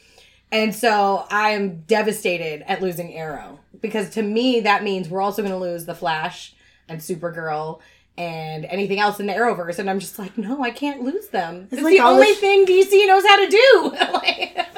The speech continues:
Speaker 2: It's like they're taking the wrong cues from Marvel, who's canceled all their shows on <laughs> Netflix.
Speaker 1: But that's, again, I, what is it with the comic properties that they can't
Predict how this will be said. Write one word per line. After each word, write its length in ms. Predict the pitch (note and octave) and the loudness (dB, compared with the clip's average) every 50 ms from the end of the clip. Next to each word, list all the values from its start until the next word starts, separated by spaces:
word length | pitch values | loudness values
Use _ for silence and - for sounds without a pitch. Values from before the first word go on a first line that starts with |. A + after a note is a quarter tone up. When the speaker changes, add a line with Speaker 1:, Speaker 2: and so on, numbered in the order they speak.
| F4+ - - - - | -8 -8 -10 -12 -8
Speaker 2:
It's 240 | G3+ B3 C4 - - | -6 -6 -6 -4 -2
like 220 | D4+ C#4+ C#4+ C4 | -2 -2 -2 0
they're 120 | C4 B3 A#3 | 0 0 0
taking 400 | A#3+ - C#4+ C4+ - C4+ B3+ A#3+ | 0 -2 -6 -6 -6 -6 -8 -6
the 100 | A3 G#3 | -6 -4
wrong 320 | G3 F#3+ G3 A3 A3+ A#3 | -2 -2 0 -2 -2 -4
cues 400 | A#3 - - A3 G3+ G#3 A3+ - | -8 -10 -12 -10 -10 -10 -10 -12
from 160 | - - F#3 F3 | -12 -10 -8 -6
Marvel, 440 | E3+ E3+ F3+ G3 G#3 F#3+ E3+ D#3 D#3+ | -4 -2 -2 -2 -2 -2 -4 -4 -2
who's 280 | F3+ E3+ E3 E3 E3 - | -2 -4 -6 -6 -10 -10
canceled 500 | - F3+ E3+ E3+ E3+ - F#3+ F3+ E3+ E3+ | -10 -8 -8 -8 -10 -8 -8 -6 -6 -6
all 200 | E3+ E3+ E3+ E3+ | -6 -6 -6 -6
their 220 | E3+ F3 F3 F3 | -4 -4 -4 -4
shows 580 | E3+ - - E3 E3 E3+ E3 E3 E3 E3+ - - _ _ _ _ _ _ _ _ - | -6 -8 -6 -4 -4 -4 -4 -6 -8 -10 -14 -20 _ _ _ _ _ _ _ _ -10
on 160 | F3 F3 E3+ | -8 -8 -8
<laughs> 0 | |
Netflix. 840 | G3 G#3+ C4 D#4+ F#4 E4 C4+ - G3+ - - F#3+ - - - - - E4 D#4 | -8 -8 -8 -8 -8 -8 -8 -8 -10 -10 -12 -14 -16 -14 -12 -8 -4 -2 0
Speaker 1:
But 140 | D4+ C#4 - | 0 0 2
that's, 240 | E4 F4+ G#4+ - - | 4 2 2 2 2
again, 520 | D#4 C4 G#3+ D4 D#4+ F4+ D#4+ B3 F#3+ - - | -2 0 0 -2 -2 -2 -2 -4 -4 -6 -8
I, 140 | - D4 C#4 - C4 | -10 -10 -10 -12 -12
what 120 | C4+ D#4 G#4 | -10 -6 -4
is 120 | B4+ B4+ C5 | -4 -2 -2
it 60 | A#4 | -4
with 120 | G4+ C#4 - | -6 -6 -8
the 80 | F#3 | -10
comic 360 | - - A#3+ C4 F4 F4 - - | -10 -8 -6 -6 -6 -6 -6 -4
properties 420 | - B3+ B3 B3 B3 A#3 A#3+ G#3 | -2 0 0 -2 -2 -4 -6 -6
that 120 | G3+ G3+ - | -6 -6 -6
they 100 | G#3 G3 | -8 -8
can't 420 | - - C4+ C#4 C#4 C4+ B3+ | -6 -4 -4 -2 -2 -4 -6